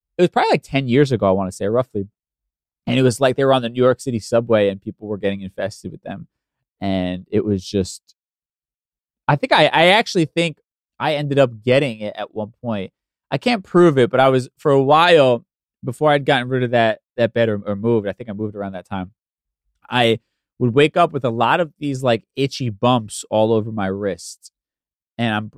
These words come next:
I think it was bed bugs, which sounds really disgusting. I'm almost ashamed to admit it, but it's not my fault. There was an outbreak happening. Um, so, yeah, just, I guess, be on the lookout. I don't know. Is this gonna become a worldwide phenomenon from people traveling from France to other countries now?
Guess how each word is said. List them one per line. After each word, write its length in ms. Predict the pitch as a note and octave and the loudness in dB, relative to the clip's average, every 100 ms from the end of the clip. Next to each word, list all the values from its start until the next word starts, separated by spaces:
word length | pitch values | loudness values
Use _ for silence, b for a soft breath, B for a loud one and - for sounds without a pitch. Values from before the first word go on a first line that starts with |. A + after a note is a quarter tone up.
| _ | _
I 80 | A2+ | -8
think 200 | - D3+ | -6 -6
it 60 | C3+ | 0
was 260 | A#2 A2+ | 0 0
bed 280 | F#2+ G2 F#2 | -2 -6 -6
bugs, 340 | E2+ E2+ _ | -10 -12 _
which 200 | - G2 | -12 -12
sounds 300 | - A#2+ G#2+ - | -4 -4 -4 -8
really 200 | B2 A2+ | -8 -8
disgusting. 520 | G#2 F#2+ - F#2+ - | -8 -12 -10 -10 -10
I'm 100 | F2+ F#2+ | -12 -12
almost 160 | F#2 | -12
ashamed 340 | F#2 - F#2 F2+ | -16 -14 -14 -14
to 60 | F2+ | -18
admit 200 | F2+ D#2+ | -18 -20
it, 80 | D#2+ | -18
but 120 | F#2 | -16
it's 100 | F#2 | -14
not 140 | - F#2+ | -12 -10
my 120 | F#2+ | -10
fault. 240 | - F2+ | -8 -10
There 80 | D#2 | -10
was 80 | F2 | -16
an 80 | F#2+ | -12
outbreak 300 | E2 _ - | -14 _ -20
happening. 320 | E2+ - - A2 _ _ _ | -20 -20 -20 -20 _ _ _
Um, 320 | F#2+ F#2 A1 _ _ _ | -10 -10 -12 _ _ _
so, 380 | - C3 A#2 A2 | -2 2 4 2
yeah, 220 | - C#3+ | 0 0
just, 340 | G#2 A#2 A#2 _ | 0 -2 -6 _
I 80 | A2 | -6
guess, 280 | A2+ A#2+ - _ _ _ _ G2 | -2 -2 -4 _ _ _ _ -10
be 160 | A#2 | -2
on 200 | A#2+ B2 | 0 0
the 80 | A#2+ | -2
lookout. 500 | A2 A#2 C#3 D3+ - - | -2 -2 2 0 -2 -2
I 120 | B2 | -2
don't 180 | B2 - | -2 -2
know. 260 | C3+ G2+ | -2 -2
Is 180 | G2 F#2+ | -4 -10
this 160 | A2 G2+ | -10 -10
gonna 180 | A#2 | -10
become 360 | A2 A2+ A#2+ A2 | -8 -8 -6 -6
a 80 | G2+ | -6
worldwide 580 | G#2+ A2 G#2+ G#2+ G#2+ G2+ | -4 -4 -4 -2 -4 -4
phenomenon 560 | G#2+ G2+ A2 A#2 B2 | -8 -8 -6 -8 -8
from 180 | B2+ G#2 | -10 -16
people 360 | F#2+ G#2 G#2+ G2+ | -10 -10 -10 -8
traveling 420 | A2 G#2 G#2+ G2+ | -4 -4 -6 -12
from 380 | - G2+ F#2+ - | -8 -8 -8 -10
France 380 | - G#2+ G#2+ - | -6 -4 -6 -8
to 160 | - | -8
other 160 | G#2 G#2 | -6 -6
countries 380 | - A2 B2+ A#2+ | -8 -8 -8 -6
now? 240 | B2 C3 | -4 -4